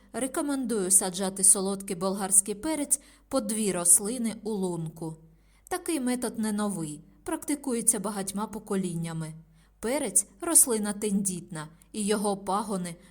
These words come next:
можуть обламуватися від сильного вітру, від перевантаження плодів. Перець, що росте попарно, є один для одного опорою. Дуже зручно, бо не треба опори ставити,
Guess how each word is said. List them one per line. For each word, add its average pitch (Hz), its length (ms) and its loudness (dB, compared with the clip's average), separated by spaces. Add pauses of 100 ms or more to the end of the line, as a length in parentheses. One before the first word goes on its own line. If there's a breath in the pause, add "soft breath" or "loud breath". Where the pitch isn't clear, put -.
можуть 277 340 -2
обламуватися 196 840 2
від 185 180 2
сильного 208 500 4
вітру, 190 480 -4 (220 loud breath)
від 330 180 -2
перевантаження 214 840 0
плодів. 185 560 -4 (640 soft breath)
Перець, 214 440 0
що 208 180 -2
росте 226 320 4
попарно, 254 720 -2 (180 loud breath)
є 220 240 -2
один 214 460 0
для 202 160 0
одного 190 640 -2
опорою. 170 680 -6 (440 soft breath)
Дуже 233 340 0
зручно, 180 640 0 (240 loud breath)
бо 311 160 -2
не 294 140 -2
треба 247 360 -2
опори 247 460 0
ставити, 196 640 2